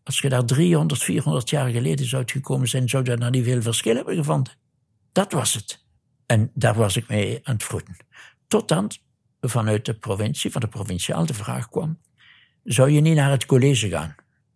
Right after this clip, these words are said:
Weliswaar in de streek. En ik heb daar onmiddellijk op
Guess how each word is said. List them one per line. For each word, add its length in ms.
Weliswaar 560
in 100
de 80
streek. 520
En 120
ik 100
heb 120
daar 140
onmiddellijk 400
op 360